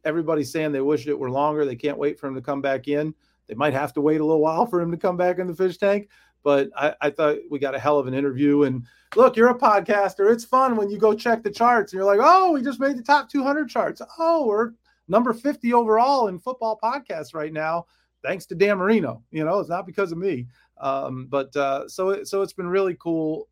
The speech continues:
If people haven't listened to it, please go check it out. Uh,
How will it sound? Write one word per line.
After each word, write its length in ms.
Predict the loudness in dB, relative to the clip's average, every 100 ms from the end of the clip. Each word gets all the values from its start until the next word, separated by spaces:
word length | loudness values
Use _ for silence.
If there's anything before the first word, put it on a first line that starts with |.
| _
If 140 | -20
people 260 | -14 -12 -6
haven't 320 | -4 -4 -4
listened 340 | -6 -8 -12 -8
to 180 | -2 0
it, 160 | -2 -6 _ _ _
please 340 | -4 -2 -2
go 140 | -2 -4
check 300 | -4 -8 -6
it 80 | -4
out. 360 | 0 0 -2 -6
Uh, 280 | -6 -6